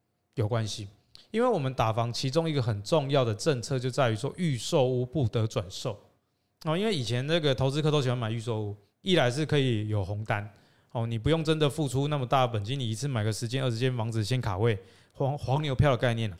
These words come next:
后来政府挡了这个红单嘛，可是你还是可以去投资预售屋。哦，我，我是说有些人啊，炒作，只是政府要罚他重税。哦，这个短期内交易，哦，四十五趴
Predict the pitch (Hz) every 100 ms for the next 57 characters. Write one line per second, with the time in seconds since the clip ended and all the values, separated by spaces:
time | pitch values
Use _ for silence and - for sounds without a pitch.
0 | - _ - - 220 147 196 143 123 110
1 | 107 110 110 135 120 113 104 110 110 107
2 | 92 - _ _ - 123 190 180 160 147
3 | 135 - - _ _ 139 127 123 131 185
4 | 170 147 135 135 147 107 - 147 131 117
5 | 107 - 117 127 - 139 139 143 117 139
6 | 113 107 107 - _ _ 123 - 120 120
7 | 147 123 156 170 120 104 139 107 98 -
8 | 104 101 127 92 - - - 135 170 175
9 | 175 107 123 147 135 110 117 123 127 101
10 | 123 90 - _ _ _ 110 92 101 143
11 | 135 117 127 113 120 131 - 156 135 151
12 | 139 143 113 117 _ _ _ _ 110 95
13 | - 143 120 131 110 110 120 117